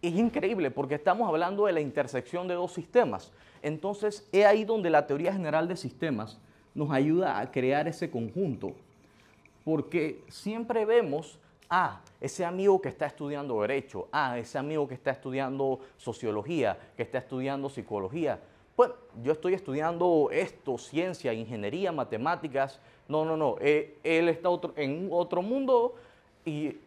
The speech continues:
y yo estoy en otro mundo totalmente diferente", cuando la realidad es que no.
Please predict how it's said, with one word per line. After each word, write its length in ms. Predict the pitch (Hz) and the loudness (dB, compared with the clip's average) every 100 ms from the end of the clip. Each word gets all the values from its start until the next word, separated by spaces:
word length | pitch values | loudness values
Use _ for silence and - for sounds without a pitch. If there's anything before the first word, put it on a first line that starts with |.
| _ | _
y 100 | 160 | -2
yo 100 | 156 | 0
estoy 280 | 160 170 170 | 2 2 2
en 80 | 170 | 2
otro 260 | 170 165 | 2 0
mundo 320 | 165 175 175 139 | -2 -2 -2 -2
totalmente 540 | 117 139 143 143 143 | -2 -2 -2 -4 -4
diferente", 460 | 127 127 190 147 147 | -2 -2 -2 -4 -2
cuando 280 | 180 185 | 0 2
la 160 | 190 170 | 2 2
realidad 400 | 165 180 190 190 | 2 2 0 0
es 100 | 202 | -6
que 160 | - 196 | -4 0
no. 200 | 151 | 0